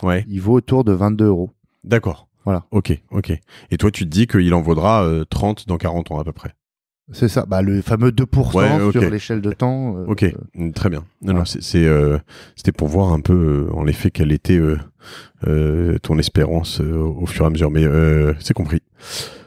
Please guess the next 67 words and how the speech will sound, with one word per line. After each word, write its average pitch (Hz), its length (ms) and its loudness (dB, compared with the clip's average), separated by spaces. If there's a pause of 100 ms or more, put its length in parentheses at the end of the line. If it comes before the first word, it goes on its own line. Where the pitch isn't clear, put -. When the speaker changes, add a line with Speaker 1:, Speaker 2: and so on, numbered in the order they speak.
(640)
Speaker 1:
Écoute, 110 320 2
je - 40 -2
crois 139 160 2
qu'on 110 180 4
a 101 60 4
fait - 160 0
un 92 100 4
bon 107 200 4
tour 127 300 4
de, 85 360 4
de 87 80 0
ce - 100 -4
qu'on 87 120 -4
pouvait 87 260 2
faire 104 220 2
avec 85 240 2
Ecoterie. 113 480 0 (720)
J'ai - 140 -2
oublié 92 180 0
de - 40 -10
te - 80 -4
poser 90 180 0
une 87 60 -2
question 107 280 -4
ou 110 40 -2
pas ? 92 220 -12 (540)
Speaker 2:
Non, 117 420 2
par 110 160 0
rapport 98 160 0
à 101 60 2
ce - 80 -8
que 104 100 0
tu - 200 -6
me 95 100 -2
disais... 90 720 2
Euh... 80 840 0 (920)
c'est 90 240 -4
plutôt - 300 0
moi, 123 340 4
je 85 140 -4
pense 98 220 -2
avoir 95 300 2
répondu 90 540 0
à, 80 420 -2
Speaker 1:
Bah 82 220 0
ouais, 90 140 4
Speaker 2:
à - 20 2
Speaker 1:
moi 98 120 4
Speaker 2:
tes 87 80 2
Speaker 1:
j'ai 85 60 2
tout - 80 -2
Speaker 2:
questions. 104 160 2
Speaker 1:
compris. 113 280 0
Ouais, 95 140 2
ouais, 87 260 4
ouais, 80 100 4
j'ai 92 160 2
eu 85 160 0
ces - 160 -2
vingt-deux 82 320 2
euros, 80 240 0
tu - 120 -16
vois, 87 140 -4
c'était - 280 -8
difficu-, 92 580 -6
difficile 92 560 0
à, 80 240 2